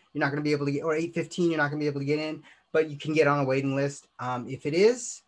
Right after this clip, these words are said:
take action, take inspired action, get the, get the breakthrough that you're needing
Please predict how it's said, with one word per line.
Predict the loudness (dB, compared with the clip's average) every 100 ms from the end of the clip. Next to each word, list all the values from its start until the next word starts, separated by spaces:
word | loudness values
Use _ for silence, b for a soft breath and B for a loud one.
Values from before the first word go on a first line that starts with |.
| _ _ _ _ _ _ _ _ _ -2
take | 0 2
action, | 0 -2 -8 -10 -10 -12 _ -6
take | -4 -4
inspired | -4 -2 -2 0
action, | -2 -6 -6 -6 -6 -10 _ _ 0
get | 0 2
the, | 0 0 -2
get | -6 -4
the | -2
breakthrough | 2 4 4 0 0
that | 0 -2 -2
you're |
needing | -2 0 0 0 0